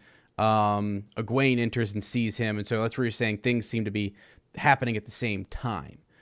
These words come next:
Like, that's where you're saying it looked like they saw him where he currently was, or was that a dream?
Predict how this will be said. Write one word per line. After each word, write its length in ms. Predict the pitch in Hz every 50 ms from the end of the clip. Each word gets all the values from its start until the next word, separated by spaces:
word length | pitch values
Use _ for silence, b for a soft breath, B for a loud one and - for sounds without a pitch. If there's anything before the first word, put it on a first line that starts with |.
| b b b b b -
Like, 160 | 104 110 -
that's 180 | 123 117 -
where 100 | - 127
you're 120 | 113 107 104
saying 220 | - 123 113 104
it 40 | 101
looked 160 | 120 131 -
like 320 | 131 117 107 101 104 101 107
they 340 | 123 127 127 123 120 117
saw 420 | 104 - - - 127 120 120 117 110
him 480 | 110 123 117 110 107 101 101 101 98 b b b b
where 220 | - 117 120 113
he 120 | 107 110 101
currently 380 | - - 120 113 95 90 104
was, 420 | 101 127 156 151 120 110 110 107 -
or 220 | - 120 120 110
was 280 | 104 104 113 113 107 -
that 140 | 110 104 101
a 60 | 98
dream? 500 | 95 104 107 107 107 104 101 101 101 98